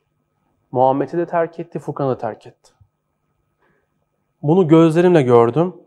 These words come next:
hissettim. Bir gün Furkan'a sordum, dedim ki, "Mustafa ne yapıyor?" dedim. "Yanımda çalışıyor bu arada." "Görüşmüyoruz." dedi. "Görüşmüyorum." dedi.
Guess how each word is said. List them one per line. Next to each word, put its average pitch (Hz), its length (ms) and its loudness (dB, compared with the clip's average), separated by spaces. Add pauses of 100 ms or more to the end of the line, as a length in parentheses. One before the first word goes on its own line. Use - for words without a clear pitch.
hissettim. 160 760 -2 (1000)
Bir 151 60 -2
gün 165 180 2
Furkan'a 170 380 2
sordum, 160 320 2
dedim 170 140 0
ki, 127 260 -6 (280)
"Mustafa 143 400 -4
ne 160 60 2
yapıyor?" 131 340 -2
dedim. 165 180 -12 (300)
"Yanımda 143 240 2
çalışıyor 127 420 0
bu 117 100 -6
arada." - 320 -14 (760)
"Görüşmüyoruz." 139 640 -2
dedi. 107 160 -8
"Görüşmüyorum." 131 560 -2
dedi. 101 220 -10